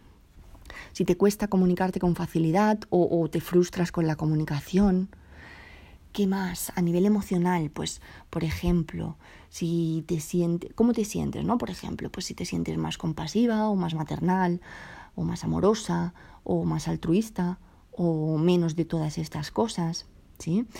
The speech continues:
Si estás más sensible y empática o no, si, mm, sientes la necesidad de, de llorar o te sientes equilibrada, si eres sensible a los juicios, a las, y las críticas o, o no,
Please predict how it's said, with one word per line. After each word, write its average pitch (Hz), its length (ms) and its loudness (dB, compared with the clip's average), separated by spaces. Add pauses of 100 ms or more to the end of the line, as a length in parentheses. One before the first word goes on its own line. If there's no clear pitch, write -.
(220)
Si - 140 -2
estás 185 320 -2
más 180 340 0
sensible 180 460 2
y 165 100 2
empática 202 720 -2 (420)
o 170 120 -4
no, 196 360 4 (360)
si, 165 760 0
mm, 156 460 -2 (400)
sientes 190 400 4
la 175 80 4
necesidad 170 540 0
de, 160 300 0
de 170 180 4
llorar 208 460 2
o 185 80 0
te 175 100 -2
sientes 165 300 -4
equilibrada, 170 800 0 (500)
si 180 800 2
eres 185 220 2
sensible 180 600 2
a 170 80 2
los 170 200 2
juicios, 185 460 0
a 170 40 0
las, 160 240 -4 (100)
y 170 140 -2
las 147 240 -4
críticas 180 720 -2 (520)
o, - 160 -2
o 156 100 0
no, 202 360 2